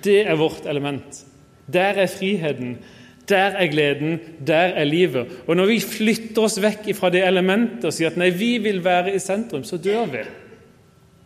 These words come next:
Derfor ber vi i Fader vår: "La navnet ditt helliges, la ditt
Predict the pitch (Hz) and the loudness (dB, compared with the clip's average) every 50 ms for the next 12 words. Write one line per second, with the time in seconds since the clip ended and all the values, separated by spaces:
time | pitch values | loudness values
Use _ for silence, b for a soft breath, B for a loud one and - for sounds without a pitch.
0 | _ _ _ _ _ _ _ _ _ _ _ _ _ _ _ _ _ _ _ _ | _ _ _ _ _ _ _ _ _ _ _ _ _ _ _ _ _ _ _ _
1 | _ - - 196 226 - - - 254 208 156 156 151 151 160 156 160 170 175 160 | _ -4 -4 -4 -4 -4 -6 -4 -2 -2 0 2 2 2 2 2 2 0 -2 -2
2 | 165 - 147 131 127 127 120 120 123 127 127 139 151 165 175 170 160 151 156 151 | -4 -4 -4 -4 -2 -4 -4 -4 -4 -2 -2 0 0 0 0 0 -2 -2 -4 -4
3 | 156 160 160 151 143 139 - - - 151 131 123 127 127 120 113 113 - - B | -4 -6 -6 -6 -6 -6 -8 -10 -10 -8 -8 -6 -6 -6 -6 -8 -10 -12 -18 B
4 | B B B B B B B B _ _ - 131 135 139 143 147 143 - - - | B B B B B B B B _ _ -10 -6 -2 0 0 0 -2 -6 -12 -20
5 | - - - - - - - - - 185 185 190 196 190 - | -20 -20 -20 -20 -20 -20 -14 -6 -6 -6 -6 -8 -16 -20 -20